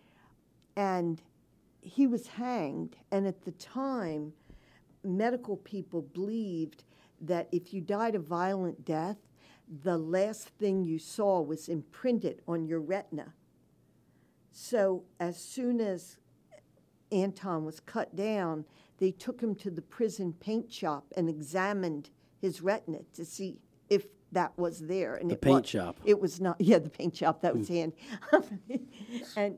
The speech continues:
Speaker 1: it was not. <laughs> But
Speaker 2: Is, is that just 'cause they had the longest bench? Interesting.
Speaker 1: Don't know. <laughs> No.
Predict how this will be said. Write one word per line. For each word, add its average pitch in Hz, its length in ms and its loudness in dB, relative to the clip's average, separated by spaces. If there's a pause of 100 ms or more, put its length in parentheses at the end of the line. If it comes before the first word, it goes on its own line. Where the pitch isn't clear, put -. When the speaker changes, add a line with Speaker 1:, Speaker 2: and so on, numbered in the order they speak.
(100)
Speaker 1:
it 247 140 0
was 202 220 -2
not. 165 300 -6 (340)
<laughs> - 580 -8
But 208 140 2
Speaker 2:
Is, - 100 -10 (140)
is 107 120 -10
that 117 160 0
just - 180 -10
'cause 113 100 -2
they 104 100 -2
had 98 120 -4
the 95 80 -4
longest 98 480 0
bench? - 400 -2 (1080)
Interesting. - 380 0
Speaker 1:
Don't 226 180 2
know. 220 440 0
<laughs> - 40 -20
No. - 320 0